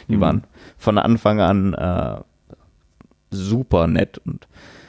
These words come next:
Speaker 1: kann ich nichts Schlechtes drauf kommen lassen, aber doch, wenn man da einfach sitzt, dann fühlt man sich auch wie ein Erstklässler.
Speaker 2: Was war das erste Tattoo, was du da gemacht hast?
Speaker 1: Ähm, einen Adler im Schädel.
Speaker 2: Okay.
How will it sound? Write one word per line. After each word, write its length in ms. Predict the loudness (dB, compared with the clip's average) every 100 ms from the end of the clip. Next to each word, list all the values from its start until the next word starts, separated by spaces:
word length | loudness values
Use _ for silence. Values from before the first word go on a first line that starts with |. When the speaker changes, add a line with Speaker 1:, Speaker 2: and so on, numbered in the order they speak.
| -20 _ _ _ _ _ _ _
Speaker 1:
kann 160 | 0 0
ich 140 | 0
nichts 280 | -2 -2 -6
Schlechtes 320 | -2 -2 -2
drauf 160 | -8 -2
kommen 240 | 0 2 2
lassen, 260 | 0 -2
aber 380 | -2 2 4 4 -2 -10 -20 -20 _ _ _ _ -2
doch, 220 | -2 0
wenn 100 | 0
man 100 | 4
da 160 | 4 2
einfach 240 | 0 -2
sitzt, 240 | -2 -6
dann 80 | -8
fühlt 240 | -6 -8 -6
man 80 |
sich 140 | -10 -10
auch 100 | -10
wie 60 |
ein 80 | -8
Erstklässler. 480 | -8 -10 -14 -18 -20 _ _ _ _ _ _ -4
Speaker 2:
Was 220 | -2 2
war 80 | 2
das 140 | 2
erste 280 | 0 -2 -2
Tattoo, 260 | -2 0 0
was 140 | 0
du 60 | 0
da 60 |
gemacht 280 | -2 -2 -4
hast? 220 | -6 -10 _ _ _ _ _ _ 0
Speaker 1:
Ähm, 840 | 4 4 4 2 0 -2 -2 -2
einen 100 | -2 -2
Adler 380 | -2 -2 -4 -6
im 80 | -8
Schädel. 420 | -8 -8 -12 -16 _ -20 _ _ _ _ _ _ -14
Speaker 2:
Okay. 340 | -8 -8 -10